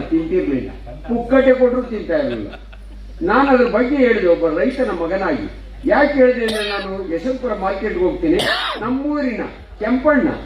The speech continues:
ಅಲ್ಲಿ ವ್ಯಾಪಾರ ಕೊಂಡ್ಕೊಳ್ತಾ ಇದ್ದಾನೆ. ನನಗೆ ಆಶ್ಚರ್ಯ, ಇವನೇ ಎರಡು ಚೇಪೆ ತೋಟ ಇದೆ ಊರಿನಾಗೆ. ನಾವು ಚಿಕ್ಕ ಹುಡುಗರಾಗಿದ್ದಾಗ ಅವನ ತೋಟದಾಗೆ ಕದ್ಕೊಂಡು ತಿಂತಾ ಇದ್ದ. ಅಂಥದ್ರೊಳಗೆ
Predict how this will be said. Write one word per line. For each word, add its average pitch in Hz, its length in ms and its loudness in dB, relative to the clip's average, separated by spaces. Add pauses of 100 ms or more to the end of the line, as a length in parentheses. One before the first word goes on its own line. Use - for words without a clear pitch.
(560)
ಅಲ್ಲಿ 302 140 4
ವ್ಯಾಪಾರ 311 360 2 (300)
ಕೊಂಡ್ಕೊಳ್ತಾ 349 540 0
ಇದ್ದಾನೆ. 262 500 2 (200)
ನನಗೆ 294 200 -2
ಆಶ್ಚರ್ಯ, 269 440 0
ಇವನೇ 269 340 0
ಎರಡು 240 320 2
ಚೇಪೆ 240 240 -2
ತೋಟ 226 200 -4
ಇದೆ 170 340 0
ಊರಿನಾಗೆ. 185 480 -2 (200)
ನಾವು - 140 -2
ಚಿಕ್ಕ 247 200 0
ಹುಡುಗರಾಗಿದ್ದಾಗ 220 600 2
ಅವನ 190 240 0
ತೋಟದಾಗೆ 208 400 0
ಕದ್ಕೊಂಡು 170 380 2
ತಿಂತಾ 160 300 0
ಇದ್ದ. 190 200 2 (600)
ಅಂಥದ್ರೊಳಗೆ 220 920 2